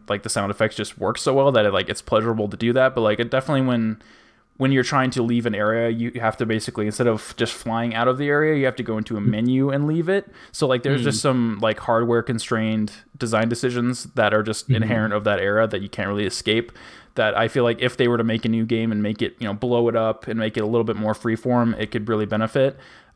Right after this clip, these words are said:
Speaker 2: Yeah.
Speaker 1: Like, there's, you equip different, like, s-, like, a sni-, like, sub weapons. So, like, if you wanna equip your sniper rifle, you have to, like, go into your menu and, like, equip it that way. And it, it does get cumbersome, and that's why I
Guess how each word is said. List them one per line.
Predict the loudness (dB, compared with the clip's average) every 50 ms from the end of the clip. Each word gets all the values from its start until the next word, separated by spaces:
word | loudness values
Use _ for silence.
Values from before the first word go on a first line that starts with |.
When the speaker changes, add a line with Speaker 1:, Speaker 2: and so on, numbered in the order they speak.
| _ _ _ _ _ _ _
Speaker 2:
Yeah. | 0 0 0 0 0 -2 -4 -6 -8 -10 _ _
Speaker 1:
Like, | -10 -6 -2 0
there's, | 2 2 2 0 -2 -4 -6 -8 -10 -14 -20 _ _ _ _ -20 -16 -6
you | 0 0 0
equip | 2 2 0 0 0 0 -2
different, | -2 0 0 0 -2
like, | -2 -4
s-, | -4 -6 -6 -6 -2
like, | -2 -2 -2 -2
a |
sni-, | -2 -2 -2 0 0
like, | -2 -2 -4
sub | 0 0 0 2 2
weapons. | 2 0 2 2 0 -2 -2 -4 -6
So, | -6 -2 0 2 4 4
like, | 4 2 0 -2
if | -2 0
you | 0
wanna | 2 4 4 4 4 2
equip | 2 0 -2 -2 -4
your | -6
sniper | -4 -2 -2 0 0 0
rifle, | 0 0 0 -2 -2
you | -2
have | -2 -2
to, | -2
like, | -4 -4 -2
go | 0 2 2 2
into | 2 0 0
your | -2 -2 -2
menu | -2 -2 -2 -2 -2 -2 -2 -2
and, | -2 -4 -6
like, | -6 -8 -8
equip | -10 -8 -6 -6 -6 -6
it | -2 0
that | 2 2 2
way. | 2 0 -2
And | -2 -2
it, | -2 -4 -4
it | -4 -4 0
does | 2 2 2 2 2 0
get | -2 -2 -2 0
cumbersome, | 0 0 2 2 2 2 2 2
and | 2 2 2
that's | 2 0 2
why | 2 4 4 4
I | 4 4 2